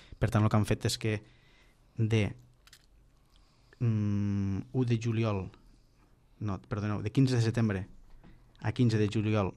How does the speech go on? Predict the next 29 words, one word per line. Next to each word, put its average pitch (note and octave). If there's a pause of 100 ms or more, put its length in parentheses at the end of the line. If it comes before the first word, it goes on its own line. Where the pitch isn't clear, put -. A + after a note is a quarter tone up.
(120)
de A#2
juny, A2 (720)
és G2+
a G2
dir, G2 (720)
gairebé G#2
nou G#2
mesos, F#2+ (800)
han A2+
baixat A2 (100)
les G#2
taxes G#2
un A#2
setanta-dos G2+
coma G2+
vint-i-dos F#2+
per G2
cent, E3+ (800)
val? G#2+ (500)
Passant A2 (100)
de G#2+
un A#2
vuitanta A2
euros G#2
minut G#2
a G#2
zero G#2
cinquanta, A2 (560)
val? A2